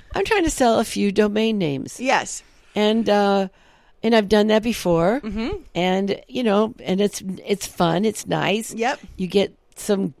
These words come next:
Speaker 1: pretty good money, some pretty good
Speaker 2: Yeah.
Speaker 1: return.
Speaker 2: Uh-huh.
Speaker 1: And I, and I have a few I like, like to sell. And I wanted to try this new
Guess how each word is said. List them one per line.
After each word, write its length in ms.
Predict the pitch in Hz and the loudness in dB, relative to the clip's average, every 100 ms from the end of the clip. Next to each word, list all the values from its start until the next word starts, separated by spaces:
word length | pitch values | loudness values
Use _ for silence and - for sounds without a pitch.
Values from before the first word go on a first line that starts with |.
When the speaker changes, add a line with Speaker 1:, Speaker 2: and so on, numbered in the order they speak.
| - | -6
Speaker 1:
pretty 220 | - 202 | -2 -2
good 320 | 151 170 196 | -2 0 0
money, 420 | 185 147 156 190 208 | -2 -2 -2 0 -2
some 180 | 180 156 | -4 -2
pretty 200 | 214 202 | -2 0
good 140 | 202 | 0
Speaker 2:
Yeah. 100 | 185 | 0
Speaker 1:
return. 540 | 202 - 160 180 214 233 - | 0 -4 -4 -4 -4 -6 -10
Speaker 2:
Uh-huh. 300 | 190 214 285 | -8 -4 -2
Speaker 1:
And 120 | 294 | 2
I, 80 | 269 | 2
and 320 | 254 - 254 254 | 2 0 0 2
I 80 | |
have 220 | 262 262 285 | 4 2 2
a 80 | |
few 300 | 294 254 247 | -2 0 0
I 40 | 247 | 2
like, 260 | 226 - | 0 -2
like 140 | 180 196 | -6 -6
to 100 | 247 | -8
sell. 460 | - 156 151 185 - - - - - _ - | -4 -2 0 -2 -6 -16 -20 -20 -20 _ 0
And 400 | 220 220 226 - - | 4 4 2 -2 -10
I 220 | - 208 | -6 -2
wanted 280 | 202 208 226 | 2 2 2
to 100 | 220 | 0
try 260 | - 208 196 | -2 -2 -2
this 280 | 190 196 190 | -2 -4 -2
new 520 | 208 214 220 220 220 | 0 2 2 0 -4